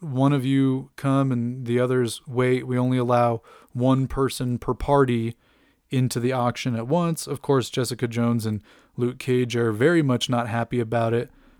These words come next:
But Tony's like, "Hey, look, um, as much as we'd all like to fight, just fight our way in here and just, you know, take what we need, which is the identity of this D N A stuff. Uh, don't forget that, like,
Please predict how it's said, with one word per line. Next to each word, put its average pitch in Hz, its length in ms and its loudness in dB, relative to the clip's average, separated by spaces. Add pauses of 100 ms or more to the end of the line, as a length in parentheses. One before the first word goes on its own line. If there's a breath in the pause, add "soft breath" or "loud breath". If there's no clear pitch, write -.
(160 soft breath)
But 123 120 -6
Tony's 127 300 0
like, 113 160 0
"Hey, 127 160 0
look, 120 240 0 (140)
um, 117 460 -4 (1080)
as 123 120 -2
much 147 220 2
as 143 80 0
we'd 151 140 4
all 147 160 6
like 143 220 0
to 127 100 -4
fight, 147 360 -2
just 127 200 -4
fight 135 260 -2
our 139 120 2
way 127 260 0
in 165 80 0
here 156 240 0
and 135 100 0
just, 123 220 -2
you 131 60 -2
know, 113 240 -2 (160)
take 151 280 -2
what 143 160 0
we 127 140 -2
need, 147 340 0
which 127 240 -2
is 117 160 -2
the 123 160 0
identity 131 560 0
of 113 140 -4
this 117 160 -4
D 120 180 -2
N 120 80 0
A 151 260 0 (120)
stuff. 170 400 -4 (600 soft breath)
Uh, 117 280 4 (540)
don't 139 220 0
forget 139 380 0
that, 127 160 -6
like, 123 220 -2